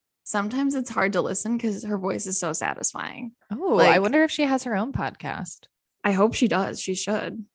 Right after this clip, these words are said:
Speaker 2: <laughs> She
Speaker 1: Um,
Speaker 2: should.
Speaker 1: <laughs> Listen to me for career advice. <laughs> Um,
Speaker 2: <laughs>
Speaker 1: but anyways, key takeaways from this, if you don't feel like listening,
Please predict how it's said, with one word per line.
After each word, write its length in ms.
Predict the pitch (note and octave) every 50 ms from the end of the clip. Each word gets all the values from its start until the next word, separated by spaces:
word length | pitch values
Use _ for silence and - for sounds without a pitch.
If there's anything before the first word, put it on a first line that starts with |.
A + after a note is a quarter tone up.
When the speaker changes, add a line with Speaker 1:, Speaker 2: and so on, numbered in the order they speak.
| _
Speaker 2:
<laughs> 200 | _ _ _ -
She 100 | C4+ D4 -
Speaker 1:
Um, 320 | - G#3 G3+ G3+ G3 F#3 F3+
Speaker 2:
should. 380 | G3+ F3+ D#3+ D3+ D3 D#3 F#3 - _ _ - - - - _ _ - - - - - - - - _ -
Speaker 1:
<laughs> 320 | C4+ B3 C4+ - C#4+ C#4 - - - A#4 E4 - - - A#3 B3+ - - D#4 D4+ - - - - _ -
Listen 260 | G3+ G#3 - A3+ A#3
to 120 | A3 A#3 F#3+
me 180 | F3+ E3 F3
for 180 | F3+ - - -
career 220 | - - - -
advice. 540 | - - - - G#3+ - - - - - - -
<laughs> 40 |
Um, 460 | B3+ B3 G3 A#3+ A#3 B3+ A#3 A3 A#3 A#3 - A#3+ A3 - - A#3+
Speaker 2:
<laughs> 340 | - - - - - _ _ -
Speaker 1:
but 300 | G3 F#3+ F3 - - - _ -
anyways, 540 | - A3 A#3+ A#3 G#3+ F#3+ F3+ F3+ F3 - -
key 200 | - B3+ C4 C#4
takeaways 540 | B3+ C4+ A#3 A#3 A3+ A3 G#3+ G#3 G#3 G#3 -
from 140 | G#3 G#3
this, 240 | G3 F#3+ F#3+ F#3+ -
if 80 | F3+ F#3
you 80 | F#3
don't 160 | F#3+ F#3+ F#3+ -
feel 100 | G3+ G3+
like 120 | G3 G3
listening, 540 | F#3 F#3 - - F#3 F#3+ F#3 F#3 F#3 G#3